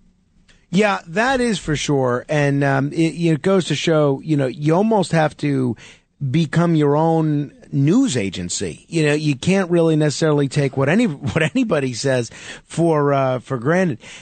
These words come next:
Hey, um, you gotta ask you about this Hunter Biden situation. M-, increasing numbers of conservatives and others are calling on the, uh, federal judge in the Hunter Biden case to reject this plea deal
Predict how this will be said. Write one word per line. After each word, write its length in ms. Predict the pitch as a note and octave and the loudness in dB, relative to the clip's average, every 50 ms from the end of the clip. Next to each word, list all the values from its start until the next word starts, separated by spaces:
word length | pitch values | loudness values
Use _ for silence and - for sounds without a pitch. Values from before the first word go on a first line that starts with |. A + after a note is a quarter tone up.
| - | -4
Hey, 220 | - G3 G3+ G3 - - | 0 0 0 0 -2 -2
um, 320 | - G3 F#3+ F#3 F#3 F#3 F#3 - - | 0 2 2 2 0 -2 -4 -8 -8
you 100 | A3 F#3 | -6 -2
gotta 280 | D3+ A3+ C4+ D4 D4 | -2 0 0 2 0
ask 180 | C#4+ B3+ - - | 0 0 -2 -4
you 60 | A3+ | -4
about 120 | G3 G#3 | -4 -4
this 160 | E3+ F3 D#3+ C#3+ | -6 -6 -6 -4
Hunter 300 | C#3 F#3 F#3 D#3 F3 D3+ | -2 -2 -2 0 -2 -2
Biden 600 | B2+ D3 D3 D3 D3 D3 C#3 C#3 C#3 C#3 - - | 0 0 0 0 0 0 0 -2 -2 -4 -6 -6
situation. 840 | - - - D3+ - - C#3+ C3+ C#3 C3+ C3 B2+ - C#3+ C3+ C3+ C3+ - | -4 -2 -2 -2 0 0 0 0 0 0 0 0 0 0 0 -2 -4 -6
M-, 280 | - - E3 D#3 D#3+ F3+ - | -4 0 2 2 2 0 0
increasing 720 | - G#3 G#3+ A3+ A3+ - G#3 A#3+ A#3 G3+ - G3+ G3 F#3 F3 | 2 2 2 2 2 0 -2 0 0 2 2 2 2 2 2
numbers 600 | E3 E3 D#3+ D#3 D3 D3+ C#3+ C#3 C3 A#2 - - | 2 2 2 2 2 2 2 2 0 -2 -4 -4
of 360 | - C#3+ C#3 C#3 C3+ B2 - | -2 0 0 2 0 -2 -2
conservatives 920 | - C#3+ C3+ B2 - - E3+ E3 D#3 D3+ C#3 D3+ D3 D3 C#3+ C#3+ B2+ A#2+ - | -4 -4 -2 -2 0 0 2 2 2 2 2 2 2 2 2 0 0 -4 -6
and 220 | - G3 A3+ C#4 | -6 -2 0 2
others 420 | C#4+ C4 F3 C#3 B2 A#2 A2 - - - - _ - - _ _ | 2 2 0 0 -4 -4 -6 -8 -12 -20 -20 _ -20 -20 _ _
are 160 | - F3+ F3 | 0 0 0
calling 680 | - - - - A3 A#3+ B3+ B3+ B3 B3 A#3+ A3+ A3 G#3+ | -2 -4 -4 -2 0 0 0 0 0 0 -2 -2 -2 -4
on 420 | - F#3 F3+ F3 E3+ E3+ E3 D#3+ | -2 0 2 2 2 2 2 0
the, 400 | D3+ D3 D3 C#3+ C#3+ C#3 C#3+ D3 - | 2 2 2 2 2 2 0 -2 -2
uh, 200 | D3+ C#3 C3 B2 | -2 -2 -2 -2
federal 440 | - - F3+ F#3 F3+ F3 F3 E3+ | -2 -2 0 0 2 2 0 0
judge 500 | D3+ C3 - D#3+ D#3 D3+ D3 D3 C3+ - | 0 0 0 0 2 2 2 2 0 -4
in 220 | - - E3 D#3 D3 | -6 -6 -4 -2 0
the 60 | C#3+ | 2
Hunter 240 | C3 C#3+ D3 C#3 D3 | 2 0 0 0 -2
Biden 380 | A#2+ C#3+ C#3 C#3 C#3 C3+ C3+ | 0 0 0 0 0 -2 -4
case 340 | - - C3+ C3 B2+ B2 - - | -2 0 0 0 0 -2 -4 -4
to 140 | - - C#3 | -2 0 0
reject 680 | B2+ C3 C3 B2 A2+ G#2 A2 C3 D#3+ F3+ F3+ - - - | 2 2 0 -2 -2 -4 -2 0 0 0 0 -2 -4 -4
this 180 | D#3 D#3 C#3+ | -4 -4 -4
plea 380 | - - - - A3 A#3+ A#3 A3 | -4 -6 -6 -4 -4 -2 -2 -2
deal 420 | F#3+ F3 F3+ E3+ D#3 D3+ D3 C#3 | -2 0 2 2 2 2 0 0